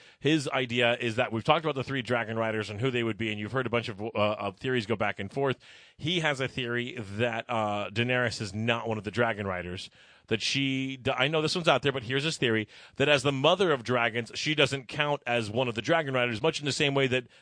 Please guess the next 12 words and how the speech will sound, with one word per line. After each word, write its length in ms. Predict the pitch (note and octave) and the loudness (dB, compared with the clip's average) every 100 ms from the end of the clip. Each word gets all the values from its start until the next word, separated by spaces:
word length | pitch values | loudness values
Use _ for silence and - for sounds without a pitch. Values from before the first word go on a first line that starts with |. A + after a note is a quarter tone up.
| - | -2
Liz 260 | C3+ C#3+ | 0 2
no 80 | D3+ | 4
longer 260 | C#3+ C3+ A#2+ | 4 2 0
counts 280 | - B2+ A2+ | -2 -2 -2
as 100 | B2 | -4
our 80 | |
senior 240 | - C3 A#2+ | -2 -2 -2
Game 200 | A#2 G#2+ | -2 -4
of 60 | |
Thrones 280 | - F3 D#3 | 2 2 2
correspondent, 640 | D3+ B2+ - A#2+ A2+ A2+ - - - - - | 2 0 2 0 0 -2 -6 -20 -20 -20 0
because 760 | C3+ - C3 B2 A#2+ A#2 G#2 | 2 2 2 4 4 2 -2